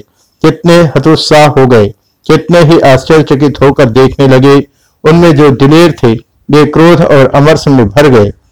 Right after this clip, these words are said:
कुछ ओजस्वी वीर प्राणों की परवाह न करके द्रोणाचार्य पर टूट पड़े। पांचाल राजाओं में द्रोणाचार्य के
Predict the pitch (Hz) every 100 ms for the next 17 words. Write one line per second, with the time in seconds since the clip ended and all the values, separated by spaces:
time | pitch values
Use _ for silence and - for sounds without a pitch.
0 | _ - 160 - 147 139 147 - 165 151
1 | 156 151 135 135 151 151 139 120 131 135
2 | 139 123 139 147 127 120 107 _ _ _
3 | 117 143 156 147 139 135 123 127 - 139
4 | 135 120 104 101 - _ _ - 139 147
5 | 143 156 156 131 139 139 147 143 123 127
6 | 143 151 139 143 139 139 139 113